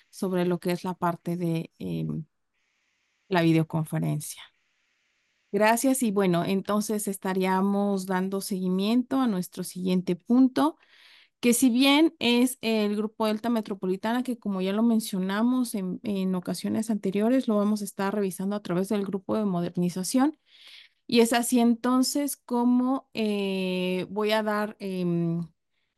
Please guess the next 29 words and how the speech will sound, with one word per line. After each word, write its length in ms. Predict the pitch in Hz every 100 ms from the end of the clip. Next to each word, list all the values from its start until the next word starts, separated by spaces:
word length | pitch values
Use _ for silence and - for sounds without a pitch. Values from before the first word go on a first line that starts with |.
| _ _
el 160 | - 190
siguiente 840 | 220 196 214 214 214 214 202 196
paso 380 | - 196 208 233
para 200 | 202 190
el 140 | 185
punto 380 | 180 202 202 202
número 380 | 202 220 233 233
dos, 260 | 254 339 302
en 160 | 220
avances 580 | 196 190 208 214 208 208 -
a 260 | 196 196 -
el 160 | 196
plan 240 | - 190 196
de 100 | 208
trabajo 500 | 202 190 214 - 240
del 200 | 185 180
C 200 | 202 196
D 280 | 202 226
R 340 | 247 254 269 -
con 340 | - 226 247 240
los 160 | 208
grupos 380 | 208 208 214 214
de 80 | 202
modernización, 880 | 180 175 175 175 175 180 175 220 220
normatividad 560 | 214 196 185 190 185
y 80 | 196
vinculación, 640 | 202 196 175 180 214 277 277
en 120 | 214
donde 420 | 180 180 190